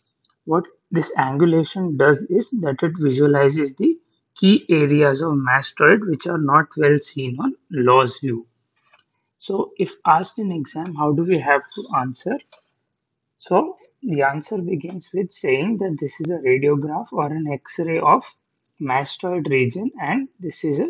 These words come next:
Schuller's view or the lateral oblique view with thirty degree angulation. You have to mention the side, whether it is a right side or a left side,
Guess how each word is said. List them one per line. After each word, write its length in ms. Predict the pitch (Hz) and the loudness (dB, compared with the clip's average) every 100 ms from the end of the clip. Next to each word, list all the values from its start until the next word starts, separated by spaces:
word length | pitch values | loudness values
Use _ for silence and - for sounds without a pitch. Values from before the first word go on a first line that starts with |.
| - | -8
Schuller's 680 | - - 165 151 175 165 131 | -12 -2 0 2 2 0 -2
view 300 | 131 131 131 | -2 0 0
or 100 | 131 | -2
the 220 | 214 294 | -4 -2
lateral 520 | 139 135 135 151 143 | 2 2 0 -2 -2
oblique 360 | 131 131 131 - | -2 -2 -4 -2
view 300 | 147 147 135 | 0 2 0
with 200 | 226 - | -4 -6
thirty 320 | 156 131 - | -6 -4 -4
degree 320 | 139 135 143 135 | -4 -4 -4 -4
angulation. 760 | 120 123 131 127 127 - 247 - - _ _ _ _ | -4 0 2 2 -2 -6 -10 -12 -20 _ _ _ _
You 100 | 151 | -2
have 220 | 135 131 | -2 -4
to 80 | 214 | -6
mention 500 | 170 143 143 - 202 | -4 -2 -2 -4 -6
the 140 | 185 151 | -6 -8
side, 380 | - 131 175 - | 0 2 2 0
whether 300 | 143 139 151 | -6 -4 -2
it 240 | 151 139 | -4 -4
is 180 | 160 143 | -6 -8
a 180 | 185 131 | -10 -4
right 320 | 120 151 - | 0 0 -2
side 340 | - 139 185 - - | -4 0 0 -2 -6
or 140 | 139 151 | -4 -2
a 60 | 160 | -4
left 360 | 131 143 - | -2 -2 -4
side, 300 | - 143 202 | 0 2 2